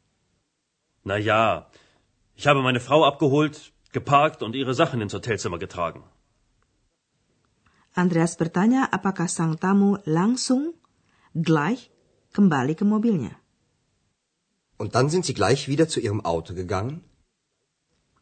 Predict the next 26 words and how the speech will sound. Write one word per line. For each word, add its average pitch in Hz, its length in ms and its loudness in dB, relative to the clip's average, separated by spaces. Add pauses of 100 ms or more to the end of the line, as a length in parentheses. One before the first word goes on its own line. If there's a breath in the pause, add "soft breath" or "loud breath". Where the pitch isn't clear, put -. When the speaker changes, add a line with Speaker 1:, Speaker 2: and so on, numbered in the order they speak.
(240)
Speaker 2:
Jawabannya 175 640 2
tidak 196 320 -2
begitu 147 320 -6
tegas. 127 480 -8 (480)
Maka 175 240 0
Andreas 160 320 -2
bertanya 165 400 -2
lagi, 156 400 -6 (400)
"Berapa 214 320 0
lama 226 320 2
tadi 165 320 -2
Anda 147 320 -4
berada 139 320 -4
di 131 160 -8
kamar?" 120 400 -8 (1300)
Speaker 1:
Nein, 135 400 2
nicht 165 240 4
gleich. 104 560 0 (880 soft breath)
Speaker 3:
Wie 131 160 -2
lange 139 240 4
waren 143 240 0
Sie 127 120 -6
denn 127 200 4
in 120 80 2
Ihrem 120 160 -2
Zimmer? 120 400 -8